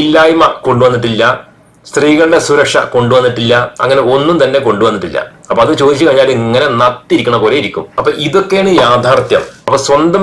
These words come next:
രാജ്യത്ത് ഒന്ന് പിടിച്ചു നിൽക്കണമെന്നുണ്ടെങ്കിൽ അതിന് തിരഞ്ഞെടുപ്പ്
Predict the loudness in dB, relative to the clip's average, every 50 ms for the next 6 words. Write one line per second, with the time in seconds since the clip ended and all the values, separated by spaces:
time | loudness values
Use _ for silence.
0 | 0 2 2 2 2 2 2 -2 -2 -2 -2 0 2 2 2 2 0 -2 -2 -4
1 | -4 -2 -2 0 0 0 0 0 0 -2 0 0 0 0 -2 -2 0 0 -2 0
2 | 0 0 0 0 0 -2 0 0 0 0 -2 -4 -10 -18 _ _ -10 -4 0 0
3 | 2 2 2 0 0 0 0